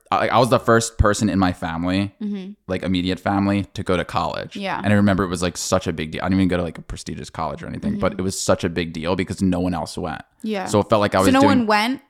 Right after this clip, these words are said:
Speaker 2: at all?
Speaker 1: No.
Speaker 2: Okay. So
Speaker 1: Like,
Speaker 2: you went and you finished?
Speaker 1: yeah, I went and
Speaker 2: Big
Speaker 1: I, I
Speaker 2: fucking
Speaker 1: went and I
Speaker 2: deal.
Speaker 1: finished and got
Speaker 2: Yeah.
Speaker 1: a, a decent degree, but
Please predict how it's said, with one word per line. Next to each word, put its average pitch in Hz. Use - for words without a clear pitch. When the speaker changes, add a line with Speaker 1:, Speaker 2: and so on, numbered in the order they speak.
Speaker 2:
at 190
all? 190
Speaker 1:
No. 107
Speaker 2:
Okay. -
So 240
Speaker 1:
Like, 247
Speaker 2:
you 269
went 247
and 233
you 196
finished? 113
Speaker 1:
yeah, 110
I 87
went 113
and 113
Speaker 2:
Big -
Speaker 1:
I, -
I -
Speaker 2:
fucking 104
Speaker 1:
went 123
and 120
I 104
Speaker 2:
deal. -
Speaker 1:
finished 107
and 101
got 95
Speaker 2:
Yeah. 101
Speaker 1:
a, 101
a -
decent 95
degree, 82
but 85